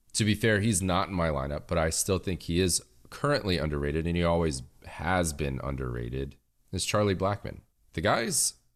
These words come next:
a stud and very much a stable commodity for that team.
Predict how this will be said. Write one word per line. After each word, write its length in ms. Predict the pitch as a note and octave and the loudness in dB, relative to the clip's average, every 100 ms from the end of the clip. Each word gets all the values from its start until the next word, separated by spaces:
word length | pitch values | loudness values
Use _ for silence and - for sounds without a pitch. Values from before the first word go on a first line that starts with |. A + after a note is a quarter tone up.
| _ _ | _ _
a 140 | F#2 | 0
stud 680 | F2 - - F#2+ B2+ C2 A#1 - _ _ - | 2 0 0 2 2 2 -4 -14 _ _ 0
and 400 | F#2+ F2 E2 D2+ _ _ _ | 2 2 0 -4 _ _ _
very 500 | - F2 F#2+ B2+ D#3 | -8 -2 2 2 4
much 540 | B2 G#2+ F2+ - - - _ _ _ F2 | 4 2 2 -2 -6 -10 _ _ _ -2
a 60 | |
stable 600 | - - - F#2 G#2 G2 | 2 2 2 4 4 2
commodity 680 | F2 E2+ E2+ F2 D2 A#1+ - - - _ | 0 0 2 2 0 -6 -10 -18 -20 _
for 160 | - E2 | -4 -2
that 180 | C2+ | 0
team. 280 | - B1+ G1+ | -2 -6 -8